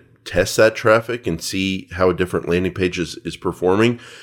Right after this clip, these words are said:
you're gonna miss out on a lot of traffic if you block those apps. So I think where I'm at now is I'm much more looking at the categories. And if I have, like, a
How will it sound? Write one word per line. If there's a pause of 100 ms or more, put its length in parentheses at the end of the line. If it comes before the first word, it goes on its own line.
(280)
you're
gonna
miss
out
on
a
lot
of
traffic
if
you
block
those
apps. (240)
So
I
think
where
I'm
at
now
is
I'm (480)
much
more
looking
at
the
categories. (380)
And
if
I
have,
like,
a